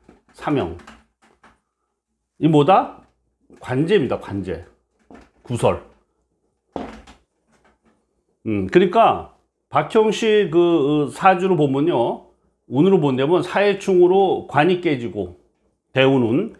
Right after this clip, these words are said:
세운에서는 인사신으로 관제가 들어왔기 때문에 굉장히 불길한 거죠. 어. 근데 그러면, 자, 제가 이, 그러면 구청장은 왜 됐을까요? 구청장이 안 됐더라면은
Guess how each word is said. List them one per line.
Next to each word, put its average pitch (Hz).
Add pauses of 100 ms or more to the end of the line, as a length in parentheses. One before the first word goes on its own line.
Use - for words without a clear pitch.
(520)
세운에서는 214
인사신으로 165
관제가 147
들어왔기 123
때문에 113 (200)
굉장히 214
불길한 123
거죠. 98 (1120)
어. 87 (760)
근데 190
그러면, 180
자, 120
제가 147
이, 123 (340)
그러면 185
구청장은 202
왜 131
됐을까요? 127 (840)
구청장이 240
안 156
됐더라면은 156